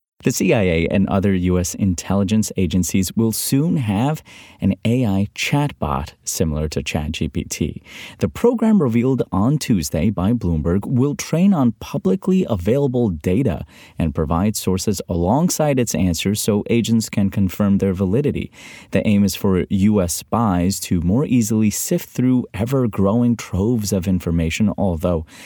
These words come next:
the exact nature of what constitutes public data could spark some thorny privacy issues. The C I A hasn't specified which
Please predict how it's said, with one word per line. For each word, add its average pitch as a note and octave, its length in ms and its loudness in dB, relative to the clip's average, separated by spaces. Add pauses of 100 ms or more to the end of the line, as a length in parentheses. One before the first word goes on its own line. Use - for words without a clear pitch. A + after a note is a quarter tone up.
(160)
the D#2+ 80 0
exact D#2+ 400 -4
nature F#2 400 0
of D#2+ 120 -2
what G2+ 300 0
constitutes G2+ 760 -2 (320)
public D3+ 460 -2 (180)
data D#3 360 0 (400)
could F#2+ 240 0
spark - 400 -4
some F2 280 0
thorny B2 640 -2
privacy E2+ 600 -2
issues. - 480 -4 (300)
The A#2+ 80 2
C D3 160 0
I F#3+ 80 2
A A2 220 2
hasn't F#2+ 320 0
specified F2 640 -2 (260)
which B2+ 400 0